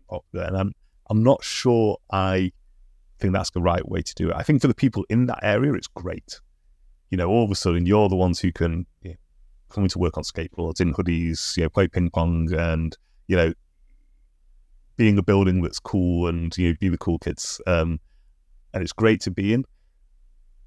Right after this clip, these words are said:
But having that separation, I don't think is conducive to long-term success of innovating as a company. You need to build innovation as part of the culture. You need to build into the organization that, you know,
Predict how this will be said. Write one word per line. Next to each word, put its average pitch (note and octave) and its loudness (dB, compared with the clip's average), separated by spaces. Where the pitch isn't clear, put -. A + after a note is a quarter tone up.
But - -6
having A#2 2
that - 0
separation, F#2+ 0
I E2+ 2
don't F2+ -2
think E2+ -8
is - -20
conducive - -4
to - -2
long-term F2 0
success - -4
of E2+ 2
innovating E2+ -4
as F2 -6
a E2+ -8
company. F2 -6
You F2 -4
need G#2 0
to F2 -6
build G#2+ 2
innovation E2 0
as D#2+ -4
part - -6
of - -14
the - -8
culture. - -10
You F2+ -4
need F#2+ 2
to F#2 -6
build G#2 4
into F#2 0
the F2 2
organization E2+ -4
that, F2 2
you G#2 2
know, F#2 0